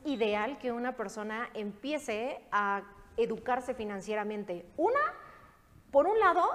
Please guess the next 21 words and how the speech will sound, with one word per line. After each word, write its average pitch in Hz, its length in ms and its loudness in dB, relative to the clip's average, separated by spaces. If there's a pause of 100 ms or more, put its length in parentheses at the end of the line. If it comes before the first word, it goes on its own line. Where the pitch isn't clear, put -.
(120)
tenemos 254 480 0
lo 226 180 2
de 214 120 -2
cash 214 260 -4
flow, 196 260 0
que 262 160 8
al 254 140 8
final 311 260 0
es 370 100 0
un 359 120 0
juego 339 240 4
de 330 120 2
mesa. 403 380 -2 (300)
Y 254 100 2
eso 285 200 2
está 262 360 4
padrísimo 254 640 2
porque 220 240 -4
se 190 100 -6
puede 220 220 -2
jugar, 208 520 0